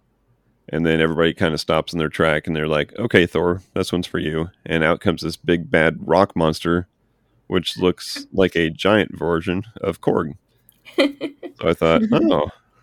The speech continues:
Speaker 1: so they, they may have saved a little money on the old, uh, C G I stuff and shrunk his head down a little bit, scaled him down to size, and,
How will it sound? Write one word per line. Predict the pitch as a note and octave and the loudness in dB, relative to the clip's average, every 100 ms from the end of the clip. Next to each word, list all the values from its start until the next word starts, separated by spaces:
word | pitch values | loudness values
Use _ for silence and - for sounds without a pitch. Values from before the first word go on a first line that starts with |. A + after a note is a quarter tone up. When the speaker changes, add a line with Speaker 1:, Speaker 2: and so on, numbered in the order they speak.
| _ | _
Speaker 1:
so | - - | -10 -6
they, | F2+ F2+ - | -4 -6 -6
they | - | -2
may | F2+ | 2
have | F#2 E2+ | 2 2
saved | F#2+ F#2 | -2 -2
a | F#2 | 0
little | G2 F#2 | 2 4
money | F2+ F#2 G2 F#2 | 4 4 4 4
on | F2+ F#2 | 4 4
the | F2 F2 | 4 4
old, | F2+ E2+ - | 4 2 2
uh, | F2 E2+ E2 - _ _ _ _ _ _ _ | 4 4 0 -4 _ _ _ _ _ _ _
C | - G#2+ | -6 -4
G | F#2 F#2+ | 0 4
I | G2 | 4
stuff | C3+ - E2+ A2 F2+ | 4 0 0 0 -2
and | E2 D#2+ - | -2 -4 -10
shrunk | - G2+ G2+ | -6 -4 -2
his | E2+ - | -2 0
head | G#2+ | 0
down | E2+ F2 | 2 2
a | E2+ | 2
little | E2+ | 0
bit, | E2 F2+ - - _ _ | 2 0 0 -6 _ _
scaled | - - F#2+ | -10 -4 0
him | F2+ E2+ | 0 2
down | F2 E2+ | 2 2
to | |
size, | D#2 F#2 E2 F#2+ G2 | 0 2 2 2 -2
and, | D#2+ E2 | -4 -6